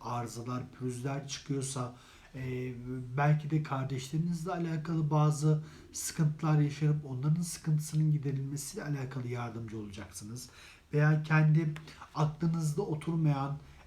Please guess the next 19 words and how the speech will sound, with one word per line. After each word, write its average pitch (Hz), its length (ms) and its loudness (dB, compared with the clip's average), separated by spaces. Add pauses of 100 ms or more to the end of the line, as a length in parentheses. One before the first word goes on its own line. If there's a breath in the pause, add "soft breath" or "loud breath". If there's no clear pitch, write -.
e, 127 320 0
sizlere 151 480 0
zarar 156 460 0
veren 151 360 4
bazı 139 460 0
düşünce, 139 600 -4
kuruntu 131 540 -6
ve 160 180 2
vesveselerinizden 147 1200 0
de 147 180 -2 (360 loud breath)
kurtulmanız 170 720 2
gereken 139 520 -2
bir 131 180 0
dönem 135 280 0
olduğunu 117 380 -6
işaret 113 480 -8
etmekte. 131 580 -6 (380 loud breath)
Bunları 160 540 4 (260 loud breath)
tabii 160 400 4